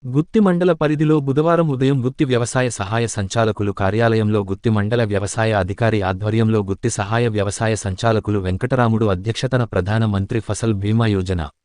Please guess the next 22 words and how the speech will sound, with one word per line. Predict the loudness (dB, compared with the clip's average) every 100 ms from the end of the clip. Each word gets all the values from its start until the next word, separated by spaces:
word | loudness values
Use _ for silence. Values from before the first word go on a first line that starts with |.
| _ _ 0
రబీ | 2 4 2
పంటల | 2 2 2
బీమా | 2 2 0
పథకం | 2 0 -2 -2 -2
పైన | 0 0
గుత్తి | -2 0 0
మండల | 0 0 -2
వ్యవసాయ | 0 -2 -2 -2 0
సిబ్బందికి | -2 -2 0 0 -4
శిక్షణ | -6 -6 -2 -2
కార్యక్రమం | 0 0 0 0 0 0
జరిగినది. | 0 -2 -2 -6 -8 -16 _ _ _ _ _ _ _
వాతావరణ | -2 0 2 2 2 2
ఆధారిత | 2 2 2 0 0 -2
బీమా | 0 2 2 2
పథకం | 0 -2 -2 -2
క్రింద | 0 0
మామిడి | 2 2 2 2
మరియు | 2 2 0
టమోటా | 0 0 2 0
పంటలు, | 0 -2 0 0
వరి, | 0 -4 -6